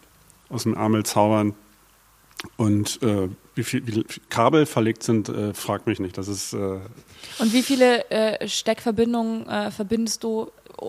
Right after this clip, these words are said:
Speaker 2: an einem durchschnittlichen Arbeitstag?
Speaker 1: Na, in der Tontechnik ist es eigentlich überschaubar. Es kommt immer darauf an, wenn es jetzt wirklich eine, eine, äh, Five-Piece-Band ist, äh, dann hast du schon so an die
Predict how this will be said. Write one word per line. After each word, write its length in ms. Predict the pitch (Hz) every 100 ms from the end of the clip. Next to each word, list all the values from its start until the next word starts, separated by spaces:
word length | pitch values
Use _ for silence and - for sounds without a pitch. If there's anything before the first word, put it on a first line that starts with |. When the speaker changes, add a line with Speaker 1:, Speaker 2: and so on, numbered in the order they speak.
| -
Speaker 2:
an 180 | - 214
einem 200 | 208 202
durchschnittlichen 560 | 214 220 214 214 202
Arbeitstag? 640 | 202 196 233 - 240 247 - - - _ _ _ _ _ - -
Speaker 1:
Na, 160 | 117
in 80 | 120
der 140 | 123 113
Tontechnik 520 | 127 139 156 139 139
ist 120 | 131
es 120 | 131
eigentlich 260 | - 127 117
überschaubar. 520 | 117 113 - 131 104
Es 200 | 95 -
kommt 160 | 120 117
immer 100 | 117
darauf 180 | 113 107
an, 140 | 117
wenn 80 | 113
es 80 | 110
jetzt 340 | 113 - -
wirklich 220 | 120 117 117
eine, 260 | 113 107 110 120 -
eine, 840 | 117 107 110 - - 127 107 107
äh, 0 | 104 - - - _ -
Five-Piece-Band 920 | - 117 113 - 131 113 - 117 120
ist, 380 | 127 120 - -
äh, 420 | 131 113 110 110 107 - - - - - - _ _ _ _
dann 320 | - 117 117 101
hast 220 | 120 -
du 60 |
schon 360 | - 120 117 110
so 300 | 107 104 104 104
an 180 | 120 107
die 360 | 107 101 101